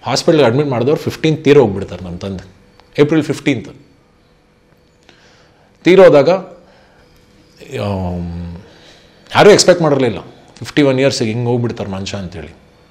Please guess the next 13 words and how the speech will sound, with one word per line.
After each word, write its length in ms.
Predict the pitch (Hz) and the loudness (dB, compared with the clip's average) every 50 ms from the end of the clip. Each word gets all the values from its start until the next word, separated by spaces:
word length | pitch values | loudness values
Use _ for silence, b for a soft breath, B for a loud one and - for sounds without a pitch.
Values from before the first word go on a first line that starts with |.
| _ - | _ -8
ಮಲ್ಟಿಪಲ್ 340 | 113 120 120 - - 123 113 | -4 -2 -2 0 0 2 0
ಆರ್ಗನ್ 240 | 110 107 110 117 101 | 2 0 0 -2 -2
ಫೇಲ್ಯೂರ್ 340 | - 113 110 110 110 104 101 | -2 -2 -2 -2 -2 -4 -4
ಆಗಿ 160 | 95 98 107 | -6 -6 -8
ಹೋಗ್ತಾರೆ. 440 | 95 92 92 - - 104 113 113 B B B B B B B B B B B _ | -10 -10 -14 -16 -18 -18 -18 -18 B B B B B B B B B B B _
ಅವ್ರು 180 | 107 107 107 - | -14 -14 -14 -14
ಹಾಸ್ಪಿಟಲಲ್ಲಿ 640 | - - 120 131 156 - - 196 190 190 190 190 175 | -12 -8 -6 -6 -6 -2 0 4 6 6 8 8 6
ಇದ್ದಾಗಲೂ 320 | 165 156 165 160 160 170 | 6 6 4 4 4 2
ನಮ್ಗೆ 260 | 165 151 127 120 117 117 | 0 0 -2 -4 -4 -4
ಎಷ್ಟು 260 | 113 - - 196 185 | -4 0 0 -2 0
ಕಷ್ಟ 280 | 185 156 143 - - | 0 -2 -2 0 2
ಇರುತ್ತೆ 360 | 208 190 185 170 170 165 147 135 | 2 4 4 4 2 0 -4 -6
ಅಂದರೆ, 400 | 117 110 110 120 123 127 127 | -6 -6 -6 -6 -8 -8 -12